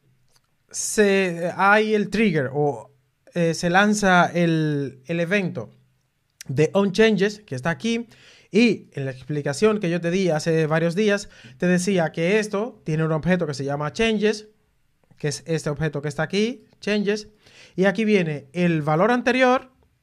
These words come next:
y el nuevo valor. Por ejemplo, nosotros tenemos dos properties, que son color y label. Si nos centramos en color,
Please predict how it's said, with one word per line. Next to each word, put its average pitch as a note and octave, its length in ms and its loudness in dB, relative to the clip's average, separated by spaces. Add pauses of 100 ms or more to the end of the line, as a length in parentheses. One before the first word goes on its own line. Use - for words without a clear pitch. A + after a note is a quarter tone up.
(140)
y C4 200 -2
el F#3 160 2
nuevo D3 200 2
valor. B2 360 -2 (260)
Por F#3 160 2
ejemplo, E3 480 2
nosotros F3 380 -4
tenemos G3 500 0
dos F3+ 300 2
properties, G3 840 0
que D3 100 -8
son D#3+ 200 0
color E3+ 420 4
y F3 80 0
label. G#3+ 480 2 (100)
Si F3+ 200 -6
nos E3 120 -4
centramos F3+ 380 -2
en G3 180 -2
color, A3+ 400 2